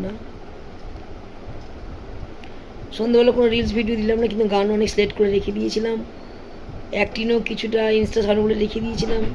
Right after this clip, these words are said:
ইনস্টাও করা হলো না, কোনো কিছুই করা হলো না।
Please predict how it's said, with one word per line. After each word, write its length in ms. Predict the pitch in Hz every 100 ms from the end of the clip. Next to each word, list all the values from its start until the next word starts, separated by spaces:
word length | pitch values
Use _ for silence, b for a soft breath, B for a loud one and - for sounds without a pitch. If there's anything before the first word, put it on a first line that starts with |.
| - B B B
ইনস্টাও 360 | - 214 226 233
করা 220 | 226 214 214
হলো 140 | 214 214
না, 60 | 208
কোনো 140 | 202
কিছুই 260 | 190 185 208
করা 200 | 202 185 175
হলো 160 | 180
না। 140 | 180